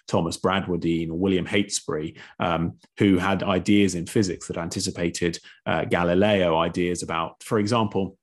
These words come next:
if you're in a car and you look out the window, at any moment that you look out the window,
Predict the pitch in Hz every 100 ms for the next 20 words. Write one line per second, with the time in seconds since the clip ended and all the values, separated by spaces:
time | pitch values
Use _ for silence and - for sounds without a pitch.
0 | - 143 143 143 117 110 127 117 87 -
1 | - _ - 107 101 110 104 92 104 110
2 | 110 - 87 117 127 117 113 104 85 92
3 | 95 95 - 85 - 127 131 - -